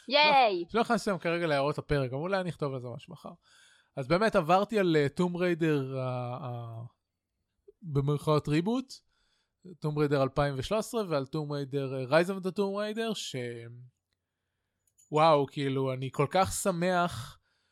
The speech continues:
Speaker 2: שלא, שלא הוציאו את הפלאג מה-, מה-, מהסטודיו הספציפי הזה שעושה את טום בריידר, ונתנו לו להמשיך, כי אם אתם זוכרים בזמנו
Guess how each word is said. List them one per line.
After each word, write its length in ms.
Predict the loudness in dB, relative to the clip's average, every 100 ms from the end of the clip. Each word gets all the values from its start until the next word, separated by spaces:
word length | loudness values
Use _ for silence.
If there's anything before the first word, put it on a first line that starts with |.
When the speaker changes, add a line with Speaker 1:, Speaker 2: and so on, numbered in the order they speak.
| _ -16
Speaker 2:
שלא, 1160 | -10 -4 -2 0 2 4 4 4 4 2 0 -6 -12 -12 -12 -14 -10
שלא 260 | -4 0 2
הוציאו 360 | 0 0 -2
את 100 | -2
הפלאג 400 | 2 4 4 2 0
מה-, 520 | 0 0 -2 -4 -8
מה-, 440 | -8 -8 -8 -10 -12 -8 -8 -8 -10 -12 -14 -18 _ _ _ _ _ -8
מהסטודיו 400 | 0 2 4 2
הספציפי 480 | 2 -2 -2 0
הזה 200 | 2 2
שעושה 300 | 0 0 -2
את 80 | -2
טום 180 | -2 -2
בריידר, 380 | -2 0 0 0
ונתנו 320 | -2 -4 0
לו 100 | 2
להמשיך, 680 | 2 0 -2 -4 -4 -6 -12 _ _ _ _ _
כי 480 | -4 -2 0 -4 -8 _ -6
אם 140 | 0 0
אתם 180 | 0
זוכרים 380 | -4 -4 -2 -2
בזמנו 540 | -2 -4 -2 0 0